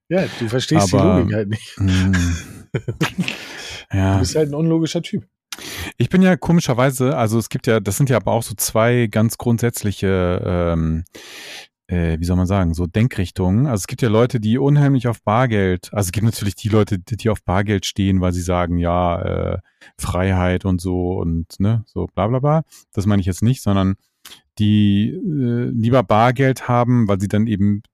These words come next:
Speaker 2: denken, also, äh, sagen, sie haben mehr Kontrolle drüber, wie viel Geld sie ausgeben. Ähm, bei mir ist es ja genau umgekehrt. Also ich fühle mich halt besser, wie wenn ich, wenn ich alles mit Karte bezahle, weil da kann ich's halt sozusagen immer in meiner App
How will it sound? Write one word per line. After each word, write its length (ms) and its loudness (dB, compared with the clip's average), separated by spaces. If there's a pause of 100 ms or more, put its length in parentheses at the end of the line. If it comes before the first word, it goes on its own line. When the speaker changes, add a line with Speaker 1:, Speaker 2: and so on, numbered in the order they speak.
Speaker 2:
denken, 680 2
also, 320 -4 (520)
äh, 180 -2 (600)
sagen, 520 4
sie 100 2
haben 100 4
mehr 120 4
Kontrolle 400 0
drüber, 320 0
wie 40 -6
viel 160 -4
Geld 220 -2
sie 140 -4
ausgeben. 600 -2 (300)
Ähm, 800 2 (200)
bei 120 2
mir 80 4
ist 140 0
es 80 0
ja 60 2
genau 160 2
umgekehrt. 600 -2
Also 260 0
ich 260 -6
fühle 220 2
mich 160 0
halt 120 -2
besser, 340 0
wie 120 0
wenn 100 4
ich, 140 -4
wenn 220 0
ich 120 -6
alles 160 -2
mit 120 -4
Karte 320 -2
bezahle, 600 -2 (300)
weil 140 2
da 140 2
kann 180 0
ich's 180 0
halt 220 0
sozusagen 360 0
immer 220 2
in 80 2
meiner 240 2
App 160 0